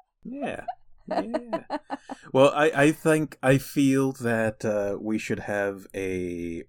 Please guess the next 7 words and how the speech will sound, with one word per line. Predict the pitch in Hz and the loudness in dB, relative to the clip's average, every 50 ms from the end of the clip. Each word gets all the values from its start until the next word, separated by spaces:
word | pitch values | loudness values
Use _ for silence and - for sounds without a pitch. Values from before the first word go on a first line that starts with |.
| _ - | _ -6
regular | 101 107 110 113 107 107 113 107 107 107 104 - | -2 0 0 0 2 0 0 0 2 0 0 0
or | 95 92 90 | -2 -4 -4
semi-regular | - - - 101 98 98 98 95 92 87 90 90 87 90 90 87 90 87 87 | -4 -4 -4 -4 -2 -2 -2 -2 0 0 0 -2 0 -2 -2 -2 -2 -4 -4
segment, | - - 85 82 82 85 82 82 - - - _ _ - | -4 -4 -4 -4 -4 -8 -10 -10 -12 -14 -18 _ _ -12
you | 110 92 85 | -10 -8 -8
know. | 82 78 78 80 85 92 - - - | -8 -8 -8 -8 -8 -10 -12 -10 -8
Uh, | 90 85 82 80 80 80 82 | -8 -6 -4 -4 -4 -4 -4